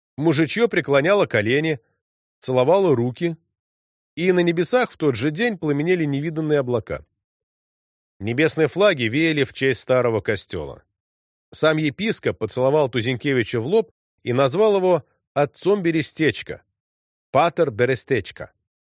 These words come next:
Эту историю я узнал утром в штабе, где я разбирал донесение обходной колонны нашей, ведшей разведку на Львов в районе Радзихова. Я читал бумаги, храп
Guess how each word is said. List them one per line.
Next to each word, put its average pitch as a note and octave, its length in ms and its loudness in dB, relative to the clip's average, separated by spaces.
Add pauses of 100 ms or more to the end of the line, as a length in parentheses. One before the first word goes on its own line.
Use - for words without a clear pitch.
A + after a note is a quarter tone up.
(600)
Эту A#2+ 240 0
историю D#3+ 420 2
я A#2+ 160 4
узнал C3 360 0
утром C3 260 -2
в G#2+ 60 -10
штабе, E3+ 340 -2
где G2+ 220 -4
я C3+ 140 4
разбирал B2 440 -2
донесение B2 580 -2
обходной B2 440 -2
колонны C#3+ 460 -2
нашей, F#2+ 420 -6 (340)
ведшей C3 380 -2
разведку C3 640 0 (160)
на C#3 160 2
Львов A#2+ 520 -2
в F#2 160 -10
районе B2 600 0
Радзихова. E2+ 760 -4 (1300)
Я D#3 180 2
читал E3+ 280 -2
бумаги, E3 500 0
храп C#3 400 -2